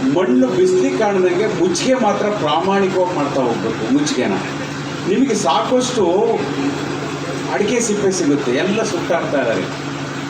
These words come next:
ಅಡಿಕೆ ಸಿಪ್ಪೆನ ನೀವು ಅದನ್ನ ತ್ಯಾಜ್ಯ ಅಂತ ಹೊರಗೆ ಹಾಕಿರಲ್ಲ, ಅದನ್ನ ತಂದು ನಿಮ್ಮ ಹಿತ್ತಲಲ್ಲಿ ಹಾಕ್ಕೊಂಡು ಸಗಣಿ ನೀರು ಒಂದಡಿ ಅಲ್ರಿ,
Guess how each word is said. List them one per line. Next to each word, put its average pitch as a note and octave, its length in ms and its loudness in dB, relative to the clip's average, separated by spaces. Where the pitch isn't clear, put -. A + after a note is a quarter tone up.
ಅಡಿಕೆ B3+ 280 0
ಸಿಪ್ಪೆನ A#3+ 460 0
ನೀವು G#3+ 200 0
ಅದನ್ನ G3 280 0
ತ್ಯಾಜ್ಯ E3+ 500 0
ಅಂತ A3+ 200 0
ಹೊರಗೆ F#3+ 280 2
ಹಾಕಿರಲ್ಲ, F3+ 480 0
ಅದನ್ನ D#3 180 0
ತಂದು G#3+ 240 2
ನಿಮ್ಮ F#3 200 2
ಹಿತ್ತಲಲ್ಲಿ F#3 420 2
ಹಾಕ್ಕೊಂಡು E3 460 0
ಸಗಣಿ G#3+ 340 0
ನೀರು F3 280 4
ಒಂದಡಿ F#3 360 2
ಅಲ್ರಿ, F3 520 0